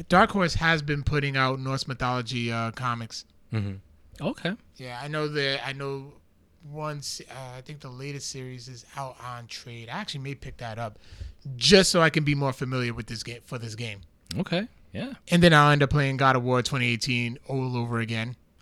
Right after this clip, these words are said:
Speaker 2: Yeah.
Speaker 1: Which I have no problem with.
Speaker 2: Yeah, me too.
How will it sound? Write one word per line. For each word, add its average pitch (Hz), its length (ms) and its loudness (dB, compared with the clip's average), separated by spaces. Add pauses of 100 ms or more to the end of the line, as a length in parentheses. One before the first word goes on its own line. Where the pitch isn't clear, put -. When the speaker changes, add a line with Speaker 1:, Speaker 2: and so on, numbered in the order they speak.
(420)
Speaker 2:
Yeah. 90 180 -4
Speaker 1:
Which 110 260 4
I 127 160 -4 (200)
have 123 260 -8 (100)
no 117 140 -16
problem 120 460 -14
with. 117 160 -20 (420)
Speaker 2:
Yeah, 254 220 0
me 151 180 2
too. 180 320 -2